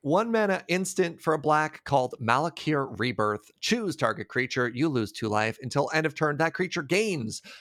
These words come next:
When this creature dies, return it to the battlefield tapped under its owner's control. And on the other side, a land, Malakir Mire. It's a black source that enters play tapped. Jer, your thoughts?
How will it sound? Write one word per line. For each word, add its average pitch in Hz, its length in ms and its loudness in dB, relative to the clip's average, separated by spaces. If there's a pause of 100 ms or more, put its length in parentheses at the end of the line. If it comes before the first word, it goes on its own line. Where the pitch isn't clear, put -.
(280)
When 170 180 2
this 233 140 -2
creature 202 280 -4
dies, 202 340 2
return 240 280 -2
it 170 60 -6
to 139 60 -10
the 117 80 -8
battlefield 117 580 0
tapped 147 440 0
under 131 260 2
its 127 200 -4
owner's 120 260 -2
control. 151 560 0
And 123 100 0
on 127 60 -2
the 139 160 -6
other 269 200 2
side, 170 360 2
a - 40 -4
land, 180 560 0 (360)
Malakir 101 480 -2
Mire. 160 540 2
It's - 100 -12
a - 40 0
black 170 320 0
source 143 300 -2
that 135 240 -2
enters 117 360 -2
play 107 280 -2
tapped. - 520 -2 (320)
Jer, 139 380 0 (120)
your 110 160 -4
thoughts? - 480 -8